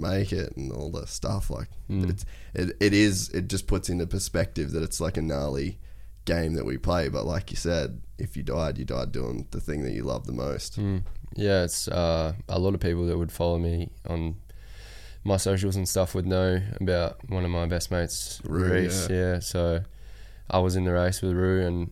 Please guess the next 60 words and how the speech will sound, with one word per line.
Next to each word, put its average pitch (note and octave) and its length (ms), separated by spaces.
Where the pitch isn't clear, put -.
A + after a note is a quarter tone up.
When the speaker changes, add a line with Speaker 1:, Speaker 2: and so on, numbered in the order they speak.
Speaker 2:
it - 80
was F2+ 120
the F#2 80
last F2+ 560
state F2+ 220
round F2+ 200
of E2+ 60
the F2 60
year, F#2+ 320
and F2 200
we F#2 140
would F2+ 100
have E2+ 80
been F2 120
Speaker 1:
Was F#2+ 120
it C3 80
at C#3 80
Bunbury B2+ 340
as G2+ 140
well? G2 320
Speaker 2:
No, G2+ 320
this, G#2 260
this G2+ 200
was G2 100
at F#2 60
Manji. E2+ 400
Speaker 1:
Yeah, F2 320
Speaker 2:
Yeah, F2+ 80
Speaker 1:
okay. E2 60
Speaker 2:
so E2+ 320
it F2+ 40
was G2+ 120
the G#2+ 60
final F#2+ 280
state E2+ 240
round F2+ 200
of F2 60
the E2+ 60
year. F#2+ 420
Um, E2+ 520
and G2+ 420
I'd G2 480
wrapped F#2 200
up G2 120
the - 60
title F#2 300
already, F#2+ 400
and F#2 180
I F2+ 120
thought, F2+ 380
"Oh, F#2 260
last F#2 300
race F2+ 180
of F#2 40
the F2+ 60
year, F#2 400
I'll F#2 140
let F#2 160
everyone F2+ 400
go, G2 300